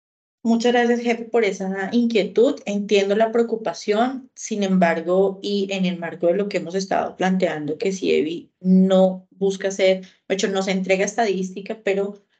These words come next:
lo que busca es hacer un proceso de movigilancia, es por eso que no se ha previsto un cierre para que no se puedan hacer ajustes de información,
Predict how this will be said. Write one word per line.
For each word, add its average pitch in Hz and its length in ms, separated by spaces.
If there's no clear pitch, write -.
lo 202 160
que 214 120
busca 185 200
es 196 100
hacer 202 120
un 220 80
proceso 214 320
de 214 140
movigilancia, 185 1000
es 202 140
por 208 200
eso 202 180
que 220 140
no 185 280
se 202 120
ha 202 60
previsto 196 520
un 202 200
cierre 202 400
para 196 240
que 196 140
no 165 100
se 165 120
puedan 175 360
hacer 180 200
ajustes 185 400
de 190 80
información, 208 600